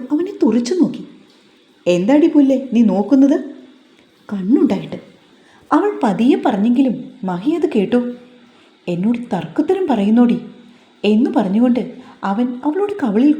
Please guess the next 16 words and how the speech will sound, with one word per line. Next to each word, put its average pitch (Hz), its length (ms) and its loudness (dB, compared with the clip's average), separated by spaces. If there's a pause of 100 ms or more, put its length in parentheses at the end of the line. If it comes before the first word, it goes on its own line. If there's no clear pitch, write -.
കുത്തിപ്പിടിക്കാനായി 269 960 2
പാഞ്ഞു 208 320 0
വന്നതും 226 360 2 (580)
അവൾ 214 200 2
പെട്ടെന്ന് 240 520 0 (500)
കണ്ണുകൾ 381 360 0 (100)
രണ്ടും 220 260 2
ഇറുക്കി 233 340 -4
അടച്ചുകൊണ്ട് 240 520 0 (520)
തൻ്റെ 196 280 -4 (200)
ഇരു 311 180 2 (100)
കൈകൾ 247 300 0
കൊണ്ടും 247 300 2 (280)
കവിൾത്തടം 208 500 -2
പൊതിഞ്ഞു. 208 380 0 (2000)
അല്പം 285 340 0